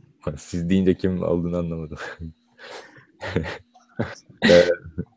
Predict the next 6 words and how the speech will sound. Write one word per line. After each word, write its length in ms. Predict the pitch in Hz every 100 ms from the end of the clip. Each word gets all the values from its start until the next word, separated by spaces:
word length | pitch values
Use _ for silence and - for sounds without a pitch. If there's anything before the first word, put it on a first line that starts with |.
| _ _ 85 80 -
yardım 480 | 90 92 90 101 107
anlayışı 640 | 113 110 107 131 135 120 - -
var 240 | - 101 107
mı 180 | 113
derken, 340 | 110 107 139 147
yani, 380 | 139 117 113